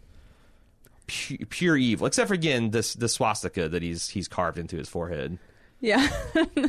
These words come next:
Speaker 2: Except for
Speaker 1: Ig-,
Speaker 2: that.
Speaker 1: ignore that.
Speaker 2: And
Speaker 1: That's the thing. He hasn't
Speaker 2: and
Speaker 1: has the swastika in the
Speaker 2: and just,
Speaker 1: vision
Speaker 2: and
Speaker 1: yet.
Speaker 2: just forget about, like, all the people he murdered.
Speaker 1: Right,
Speaker 2: All of those,
Speaker 1: no.
Speaker 2: despite all those things, he seems like a
Speaker 1: He
Speaker 2: cool
Speaker 1: seems
Speaker 2: dude.
Speaker 1: more like a,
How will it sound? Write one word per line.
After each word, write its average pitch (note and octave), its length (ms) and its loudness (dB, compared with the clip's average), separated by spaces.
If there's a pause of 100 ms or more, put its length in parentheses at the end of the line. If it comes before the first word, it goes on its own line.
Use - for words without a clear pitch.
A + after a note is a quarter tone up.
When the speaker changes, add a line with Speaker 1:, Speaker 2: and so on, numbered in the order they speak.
(280)
Speaker 2:
Except F4 220 -2
for C#4 60 4
Speaker 1:
Ig-, A#3+ 40 6
Speaker 2:
that. F#3 240 4
Speaker 1:
ignore G3 320 6
that. B3+ 140 8
Speaker 2:
And G#3+ 100 4
Speaker 1:
That's G#3+ 140 4
the G3+ 60 0
thing. A3+ 120 4
He G3+ 200 4
hasn't A3+ 220 4
Speaker 2:
and - 80 6
Speaker 1:
has A3 280 6
the D#3 80 2
swastika E3 580 4
in C3 160 6
the B2+ 60 6
Speaker 2:
and C3+ 80 6
just, C#3+ 200 8
Speaker 1:
vision G2 160 2
Speaker 2:
and B3+ 180 4
Speaker 1:
yet. A#3+ 60 4
Speaker 2:
just B3+ 220 4
forget C4+ 300 2
about, A3+ 340 6
like, F#3+ 200 4
all F#3+ 120 4
the - 80 0
people F#3 320 2
he F#3+ 160 6
murdered. E3+ 500 4 (1040)
Speaker 1:
Right, F3 240 8
Speaker 2:
All G#3 120 6
of G3 60 0
those, - 260 8
Speaker 1:
no. - 60 4
Speaker 2:
despite D4 380 4
all A#3 140 6
those F3 220 2
things, C#3+ 300 0
he A3+ 140 4
seems G3+ 260 2
like F3+ 200 2
a F#3 120 -2
Speaker 1:
He G3 80 4
Speaker 2:
cool F#3 120 6
Speaker 1:
seems C#4+ 220 4
Speaker 2:
dude. B3+ 80 6
Speaker 1:
more A#3 140 8
like F3+ 260 4
a, C#3 100 2